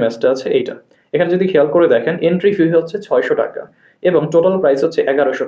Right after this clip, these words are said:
টাকা। অর্থাৎ ছয়শো টাকা দিয়ে যদি আমি এন্ট্রি করি এবং যদি আমি উইন হতে পারি, তাহলে আমি টোটাল এগারোশো টাকা প্রাইস পাবো, অর্থাৎ নগদ আমার প্রায় পাঁচশো টাকার মতো প্রফিট হয়ে যাচ্ছে। তো মূলত এই ম্যাচটা আজকে আমরা কন্টিনিউ করব। তো ছয়শো টাকা আমি এখন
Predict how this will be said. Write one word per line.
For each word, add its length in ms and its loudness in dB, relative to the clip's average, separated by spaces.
টাকা। 160 -12
অর্থাৎ 220 0
ছয়শো 340 0
টাকা 220 0
দিয়ে 120 2
যদি 200 2
আমি 180 0
এন্ট্রি 240 -2
করি 260 2
এবং 160 2
যদি 160 -2
আমি 140 -10
উইন 240 4
হতে 240 0
পারি, 160 -12
তাহলে 240 2
আমি 140 0
টোটাল 200 0
এগারোশো 380 0
টাকা 200 0
প্রাইস 300 -2
পাবো, 200 -10
অর্থাৎ 220 0
নগদ 300 4
আমার 180 2
প্রায় 200 2
পাঁচশো 280 -2
টাকার 220 0
মতো 200 -2
প্রফিট 300 -2
হয়ে 180 2
যাচ্ছে। 260 -12
তো 80 0
মূলত 280 4
এই 100 4
ম্যাচটা 260 0
আজকে 200 -4
আমরা 160 0
কন্টিনিউ 320 -6
করব। 160 -8
তো 40 2
ছয়শো 280 0
টাকা 160 0
আমি 140 0
এখন 120 -2